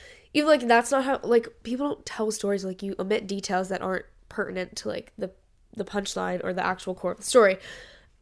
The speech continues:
But I feel the need to just tell every single story, give every single detail, every single person, like, side quests, all of the, all the things. And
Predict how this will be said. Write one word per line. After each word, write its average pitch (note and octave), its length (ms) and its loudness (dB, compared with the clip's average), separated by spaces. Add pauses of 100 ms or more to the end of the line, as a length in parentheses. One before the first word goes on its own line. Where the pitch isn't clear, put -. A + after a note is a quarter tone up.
(240)
But A3 280 8
I G#3+ 320 12
feel A#3 200 10
the A3+ 80 4
need G#3+ 240 0
to G3 80 -6
just G3+ 220 -2
tell F#3 340 2
every A3 280 6
single A#3 320 4
story, G3 380 4
give G3+ 240 6
every G#3 280 6
single A3+ 240 4
detail, F#3 480 0
every G3+ 200 6
single A#3 220 4
person, G3+ 360 -2
like, G3+ 180 -4
side G3 520 4
quests, G3 420 0
all F#3+ 200 2
of F#3+ 120 -2
the, F#3+ 240 0
all G3+ 120 6
the F#3+ 120 -4
things. - 340 -10 (640)
And A3 320 10